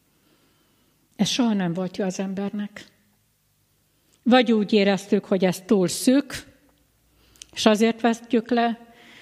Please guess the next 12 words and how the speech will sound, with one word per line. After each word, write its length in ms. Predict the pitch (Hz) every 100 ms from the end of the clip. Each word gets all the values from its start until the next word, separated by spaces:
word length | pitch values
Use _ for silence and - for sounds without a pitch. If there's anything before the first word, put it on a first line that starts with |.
| - - _
vagy 280 | 254 269 254
úgy 200 | 254 226
éreztük, 520 | 233 220 214 - 214
hogy 240 | 226 208
túl 420 | - 247 226 202 -
tág, 420 | 233 220 220 -
túl 280 | 226 196 190
bő, 280 | 202 208
és 240 | 196 180 -
azért 340 | 208 233 226
tettük 500 | - 233 - 247 247
le, 360 | 262 262 262